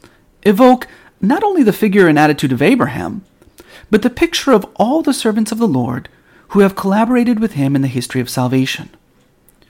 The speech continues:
More generally, Mary's words recall the words of the children of Israel at the foot of Sinai on the day of the covenant. "We will do everything that the Lord has told us." That's Exodus twenty-four three.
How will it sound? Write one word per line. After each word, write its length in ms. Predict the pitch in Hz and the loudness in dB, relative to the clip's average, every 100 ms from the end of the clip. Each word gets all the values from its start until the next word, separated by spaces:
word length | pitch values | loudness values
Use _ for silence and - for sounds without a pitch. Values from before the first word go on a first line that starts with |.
| _ _ _ _ _ _ | _ _ _ _ _ _
More 280 | 170 175 180 | 0 4 4
generally, 540 | 190 277 151 95 123 - - - - | 6 4 4 0 -6 -10 -20 -20 -6
Mary's 380 | 175 233 370 320 | 0 2 2 0
words 300 | 233 233 - | 2 2 2
recall 400 | 185 - 240 254 | -4 -4 0 0
the 80 | 240 | 0
words 320 | 160 170 165 | 0 0 0
of 40 | 147 | -4
the 80 | |
children 360 | 131 - 165 151 | -6 -4 -2 0
of 100 | 143 | 2
Israel 400 | 196 135 123 131 | 0 0 -2 -4
at 100 | - | -8
the 60 | - | -10
foot 200 | - 151 | -6 -6
of 80 | 143 | -4
Sinai 540 | 208 214 143 - - - _ _ _ - | -2 0 0 -4 -12 -18 _ _ _ -6
on 100 | 127 | -2
the 80 | 120 | 0
day 240 | 143 143 | 2 2
of 80 | 135 | 0
the 80 | 131 | -4
covenant. 500 | 143 - - - - _ _ _ _ _ - - - | -8 -8 -10 -14 -20 _ _ _ _ _ -20 -16 0
"We 180 | 196 | 4
will 140 | 233 233 | 4 4
do 200 | 185 - | 4 2
everything 460 | - 220 247 240 226 | 2 2 2 2 0
that 100 | 208 | 0
the 100 | 156 | 0
Lord 260 | 139 139 139 | 0 0 0
has 120 | 135 | -6
told 280 | - 135 131 | -2 -2 -2
us." 340 | - - - _ _ _ _ _ _ | -8 -12 -18 _ _ _ _ _ _
That's 180 | - - | -20 -10
Exodus 340 | 131 - 123 | -8 -6 -8
twenty-four 460 | - 123 120 - 113 | -6 -6 -6 -6 -12
three. 400 | - 160 - - | -12 -14 -16 -18